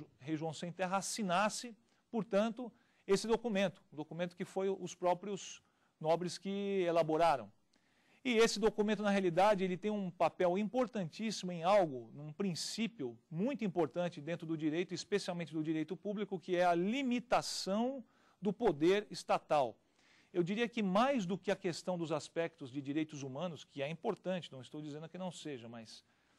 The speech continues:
mais do que isso é essa questão, me parece que ali,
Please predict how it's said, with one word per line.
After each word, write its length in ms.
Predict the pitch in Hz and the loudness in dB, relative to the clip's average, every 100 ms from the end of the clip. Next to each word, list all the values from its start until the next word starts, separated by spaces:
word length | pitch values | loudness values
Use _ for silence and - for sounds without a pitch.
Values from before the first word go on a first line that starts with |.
| _ _ | _ _
mais 360 | 143 160 220 233 | -2 4 4 4
do 120 | 208 | -2
que 120 | - | 0
isso 480 | 196 170 202 - 220 - | 0 0 -4 -8 -12 -4
é 140 | 180 | -2
essa 240 | 185 185 | -2 -4
questão, 560 | 185 180 - - 180 190 _ _ _ | -8 -10 -10 -8 -6 -6 _ _ _
me 100 | 170 | -2
parece 420 | 170 175 196 190 | 2 4 4 0
que 120 | 196 226 | 0 2
ali, 340 | 196 185 151 | 2 2 -2